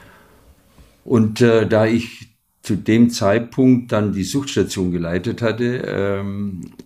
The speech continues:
und die, weil der Professor Hase irgendwie ein, was weiß ich, äh, moch-, mich mochte oder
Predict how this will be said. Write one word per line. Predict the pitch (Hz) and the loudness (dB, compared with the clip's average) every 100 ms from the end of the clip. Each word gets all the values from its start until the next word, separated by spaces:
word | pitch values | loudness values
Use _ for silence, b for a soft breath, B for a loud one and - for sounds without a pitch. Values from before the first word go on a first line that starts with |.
| - | -6
und | 101 98 | -4 -2
die, | 107 107 110 110 110 _ b b b b b b _ - | -2 0 0 -2 -8 _ b b b b b b _ -8
weil | 95 92 95 87 | -2 0 2 0
der | 101 87 | -2 -4
Professor | 95 92 92 92 | -6 -4 -4 -4
Hase | 92 98 104 | -4 -4 -4
irgendwie | 98 98 87 92 | -4 -4 -2 -2
ein, | 90 87 80 73 82 82 82 - | 0 -2 -6 -6 -6 -8 -10 -16
was | 80 - 87 | -14 -12 -10
weiß | 85 107 | -10 -10
ich, | 104 - | -10 -10
äh, | 87 95 95 - | -8 -8 -8 -10
moch-, | 87 82 92 110 - | -10 -4 0 0 0
mich | 104 95 95 | -4 -2 -2
mochte | 95 - - 135 127 | -2 -4 -4 -2 0
oder | 104 98 95 90 95 92 92 92 | 0 0 0 -2 -4 -6 -6 -8